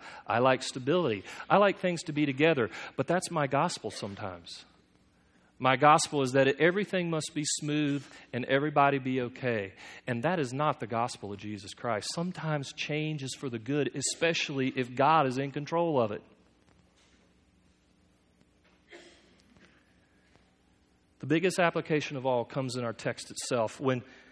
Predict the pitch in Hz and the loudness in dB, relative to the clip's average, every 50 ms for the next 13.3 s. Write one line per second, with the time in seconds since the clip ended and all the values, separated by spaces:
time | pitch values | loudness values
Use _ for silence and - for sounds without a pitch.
0 | - _ _ - 135 135 135 - - 175 160 170 - - - 160 147 - - - | -20 _ _ 0 0 0 2 2 4 6 6 6 4 2 -2 -4 -4 -4 -2 2
1 | 143 139 139 139 139 - - 151 143 143 139 117 110 101 95 - - - - - | 2 4 2 2 0 -2 2 4 4 4 4 0 -4 -10 -10 -12 -14 -14 -14 -16
2 | - - _ _ _ _ _ _ _ _ - 117 110 117 135 147 139 - - - | -18 -20 _ _ _ _ _ _ _ _ -10 -8 -2 0 0 0 0 -2 -6 -4
3 | 147 127 - - - 123 117 113 110 110 113 - - _ _ _ _ _ _ _ | -4 -6 -6 -6 -8 -6 -6 -6 -6 -8 -10 -14 -18 _ _ _ _ _ _ _
4 | _ _ - _ _ _ _ - - 135 - - - - - - 156 160 170 180 | _ _ -20 _ _ _ _ 0 2 2 2 2 2 0 2 2 4 4 4 6
5 | 185 180 180 175 175 160 - - - - - 135 123 123 123 127 139 143 147 143 | 6 6 4 4 2 0 -4 -4 -4 -2 -2 -2 -2 0 2 2 4 4 4 2
6 | 131 120 110 107 101 101 120 139 156 151 147 165 160 160 160 156 151 - - - | 0 -2 -4 -6 -6 -2 0 0 0 0 0 -2 -2 -2 -2 -4 -4 -6 -6 -8
7 | - - 110 101 - - - - - - 170 170 170 165 160 160 160 160 160 - | -8 -10 -10 -10 -10 -12 -14 -12 -8 -4 -2 0 2 4 4 2 2 -2 -4 -4
8 | 120 104 110 107 107 135 143 156 151 151 151 156 151 139 117 110 98 - 98 104 | -6 -8 -6 -4 0 2 2 2 2 0 0 -2 -4 -4 -4 -6 -6 -6 -4 0
9 | 117 127 139 147 156 147 - - 135 120 117 107 - - - - 143 135 127 123 | 4 4 4 4 2 0 -4 -8 -8 -8 -8 -8 -8 -8 -8 -6 -4 -2 -2 -4
10 | 123 - - - - _ _ _ _ _ _ _ _ _ _ _ _ _ _ _ | -6 -8 -14 -20 -20 _ _ _ _ _ _ _ _ _ _ _ _ _ _ _
11 | _ _ _ _ _ _ _ _ _ _ _ _ _ - 120 117 120 120 120 120 | _ _ _ _ _ _ _ _ _ _ _ _ _ -10 -4 -2 -2 0 0 -2
12 | 113 110 - - - - 165 165 165 160 151 151 151 147 143 - - - - 139 | -2 -4 -8 -8 -6 -4 -4 -2 -4 -4 -4 -4 -4 -4 -4 -4 -4 -4 -4 -4
13 | 120 110 - - _ | -4 -4 -8 -10 _